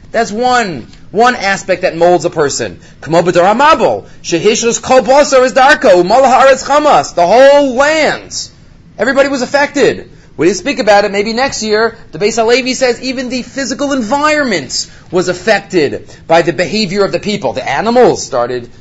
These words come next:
started intermingling. How are we supposed to understand that? The answer is the whole world was affected. One of the Amoram told his son not to live in a certain city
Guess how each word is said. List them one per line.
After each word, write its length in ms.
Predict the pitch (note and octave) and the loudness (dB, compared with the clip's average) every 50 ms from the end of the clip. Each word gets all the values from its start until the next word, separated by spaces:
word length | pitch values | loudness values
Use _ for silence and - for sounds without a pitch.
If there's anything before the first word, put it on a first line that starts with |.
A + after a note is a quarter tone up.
| - - - | -20 -20 -16
started 400 | - - C#3 B2+ C3 C#3 C#3 - | -8 -4 -2 -2 -2 -2 -4 -4
intermingling. 840 | F#3+ F3+ - F#3 E3 E3 F3 G#3 A3+ C4+ C#4+ D4 A#3+ E3+ B2+ A#2 B2+ | -4 -4 -4 -4 -4 -2 -2 -2 0 2 2 2 0 -2 -6 -8 -8
How 100 | - E3+ | -6 -4
are 40 | F#3+ | -4
we 60 | G#3+ | -4
supposed 240 | - A3+ A3+ A3+ A3+ | -2 0 0 2 2
to 60 | A#3 | 0
understand 480 | A#3+ A#3 A#3+ A#3 B3+ C4 C#4 C#4+ C4+ | 0 0 -2 -4 -2 0 0 2 2
that? 260 | G#3+ C#3+ G#2+ F#2+ - - - - - - - | 2 0 0 -2 -6 -14 -20 -20 -20 -14 -8
The 120 | D#3+ E3 G3+ | -4 -2 -2
answer 180 | A3 - A3 A3+ | -2 0 -2 -2
is 60 | A3+ | 0
the 120 | A3 G3+ | 0 0
whole 200 | F3 A#3 B3 C4+ | 2 4 2 2
world 280 | B3+ C#4+ D4 D4+ D4 C4+ | 4 4 4 4 4 4
was 120 | C#4 G#3+ | 0 -4
affected. 640 | A#3 A3+ - A3+ G#3 G3+ - F3 C3+ G2 - - - - - - - | -4 -4 -2 -4 -4 -4 -6 -8 -8 -8 -10 -12 -20 -20 -20 -20 -14
One 320 | - A#2 - F3+ G3 G3+ G3+ | -14 -10 -4 -2 -2 0 -2
of 140 | G3+ G3+ - | -2 -4 -4
the 100 | A3+ A3+ A3+ A#3 A3 G#3+ A3 A#3 A#3 A#3+ A#3 A#3+ A3 B3 B3 - B3+ C4 C#4 C#4 C#4 C4+ A#3+ F#3 C#3+ A#2+ - - - - - - F3+ F3 - - A#3+ B3+ B3 A3 B3 A#3+ A#3 A#3 G3 F#3 A3+ A#3+ A#3+ B3 B3+ B3 - - A3 G3 G3 F3+ F#3 A3 - A#3 G#3 A#3+ G#3 G#3+ A3+ B3 A#3+ - C4 C4 B3+ A#3+ B3 G#3+ - A#3 G3 E3 D3 C#3 F#3+ A3 A3+ G#3+ F#3+ G3 | -2 0 2 4 4 4 4 2 2 2 0 2 2 0 0 2 2 2 2 2 0 -2 -4 -4 -6 -12 -14 -18 -20 -12 -6 -6 -4 -4 -4 -2 -2 0 2 2 2 4 4 2 2 0 -2 0 2 2 2 2 0 0 -2 0 0 2 2 2 2 2 2 2 0 0 -2 -2 -2 0 0 -2 0 -2 -4 -4 0 0 2 2 0 0 -2 -2 -2 0 2 2
Amoram 500 | F#3+ F#3 F3 E3+ F#3 A3 A3+ A3+ A3 - | 2 2 2 2 2 4 4 2 2 0
told 220 | - G3+ A3+ G#3+ | -2 0 0 0
his 160 | F#3 F3+ - - | 0 -2 -4 -2
son 160 | A3 G#3+ G#3 | -2 -2 0
not 200 | G3+ G3 G#3 G3+ | 0 -2 -2 -2
to 80 | G#3 | -2
live 140 | G3+ G#3+ G3+ | -2 0 0
in 60 | G3+ | -2
a 60 | F#3 F3+ | -2 -4
certain 260 | - A3 F#3+ F#3 E3 | -4 -4 -4 -4 -6
city 440 | - - E3+ D#3+ D#3 F#3+ G#3+ G#3+ | -4 -4 -4 -2 -2 -4 -6 -8